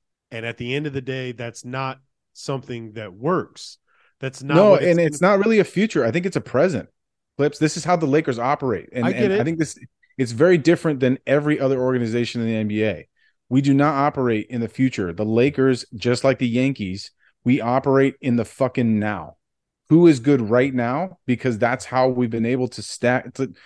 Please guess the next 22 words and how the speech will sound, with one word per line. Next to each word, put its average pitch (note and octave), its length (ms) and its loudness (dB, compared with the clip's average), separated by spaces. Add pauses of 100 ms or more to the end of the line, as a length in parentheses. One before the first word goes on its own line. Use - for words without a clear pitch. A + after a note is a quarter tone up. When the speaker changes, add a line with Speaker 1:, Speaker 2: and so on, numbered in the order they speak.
(240)
Speaker 2:
to, G#2 220 0 (120)
to, B2+ 180 2 (140)
to C3 120 0
maintain C3 580 2
our, B2 340 0 (500)
you C3+ 180 0
know, A#2 340 0
uh, A#2+ 480 0 (100)
<laughs> - 100 -4
our C3 200 6
establishment C3+ 640 2
as A#2+ 100 0
being C3 260 2
a A#2+ 120 0
very A#2 320 0
good B2 160 -4
team C3+ 180 -4
in C3 80 -2
the B2+ 60 -2
N B2+ 100 -4
B C3 160 -4
A. A2+ 140 -6